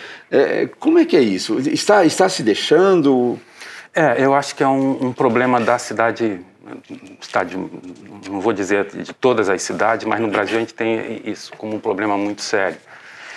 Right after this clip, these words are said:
Speaker 2: É a falta de vi-, de diversidade no, nos centros, nos nossos centros. Os nossos centros deixaram de ser residenciais e passaram a ser comerciais,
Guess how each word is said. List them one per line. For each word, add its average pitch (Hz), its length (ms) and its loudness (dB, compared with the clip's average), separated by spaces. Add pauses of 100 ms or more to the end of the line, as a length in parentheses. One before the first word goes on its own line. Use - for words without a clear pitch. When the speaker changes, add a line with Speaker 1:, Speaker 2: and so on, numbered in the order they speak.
(340)
Speaker 2:
É 113 420 0
a 113 100 -2
falta 139 300 -2
de 123 140 -4
vi-, 110 260 -6
de 104 260 -4
diversidade 110 1000 -4 (360)
no, 98 400 -10
nos 104 220 -4
centros, - 500 -4
nos 92 180 -8
nossos - 360 -4
centros. - 520 -12
Os 90 180 -10
nossos 110 340 -6
centros 120 340 -6
deixaram 123 540 -2
de 104 80 -8
ser - 180 -6
residenciais 98 880 -4
e - 60 -14
passaram 113 420 -4
a 104 60 -2
ser - 240 -10
comerciais, - 920 -6